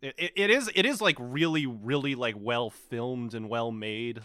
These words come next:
Um, and there's a lot of, like, pretty terrific sequences in it. Um,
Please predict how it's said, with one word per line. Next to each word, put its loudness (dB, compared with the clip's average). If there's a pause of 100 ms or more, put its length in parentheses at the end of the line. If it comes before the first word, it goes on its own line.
(200)
Um, -4
and -8
there's -8
a -8
lot 0
of, -2
like, -8
pretty -8 (160)
terrific -8
sequences -10
in -6
it. -6 (200)
Um, -8